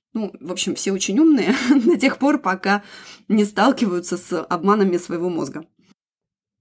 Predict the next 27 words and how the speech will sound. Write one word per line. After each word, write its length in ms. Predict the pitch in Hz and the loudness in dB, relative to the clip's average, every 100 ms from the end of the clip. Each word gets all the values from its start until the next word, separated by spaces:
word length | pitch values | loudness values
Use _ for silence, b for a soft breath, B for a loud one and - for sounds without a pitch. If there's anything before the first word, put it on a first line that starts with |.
| _ | _
Ну 120 | 214 | 0
и 80 | 233 | 0
последнее, 480 | 208 214 254 208 190 | 0 0 0 2 0
что 360 | 190 190 180 - | 0 -2 -2 -4
сегодня 320 | - 190 170 | -6 -2 -2
хотела 300 | 180 175 180 | -2 -4 -4
упомянуть, 500 | 175 175 185 370 427 - | -4 -2 2 2 0 -2
это 380 | 214 208 190 190 | -2 0 -2 -2
так 140 | 240 | 0
называемое 520 | 240 202 208 196 185 | 0 2 2 2 0
правило 380 | 190 220 175 165 | 0 0 0 -2
ста 460 | - - - 226 403 - b b b b | -2 -2 0 2 0 -2 b b b b
из 440 | 208 226 190 180 - | -2 0 -2 -4 0
книги 520 | 240 262 220 208 - | 2 2 2 0 0
«Заразительный». 800 | 185 190 196 196 202 - 139 - | -2 2 2 2 0 -2 -4 -6
Тоже 240 | - 175 | -8 -6
очень 120 | 165 - | -6 -6
классная 320 | 160 - 175 | -6 -4 -2
книга, 400 | 254 294 220 175 | 2 4 4 0
рекомендую 420 | 170 175 175 165 | -4 -4 -4 -6
почитать, 360 | - - 196 196 | -8 -4 -4 -4
если 200 | - 175 | -6 -6
еще 520 | - 170 175 180 170 | -6 -8 -8 -6 -4
не 140 | 180 | -4
сталкивались 480 | 190 151 139 131 - | -4 -6 -6 -8 -8
с 40 | |
ней. 160 | - - | -10 -12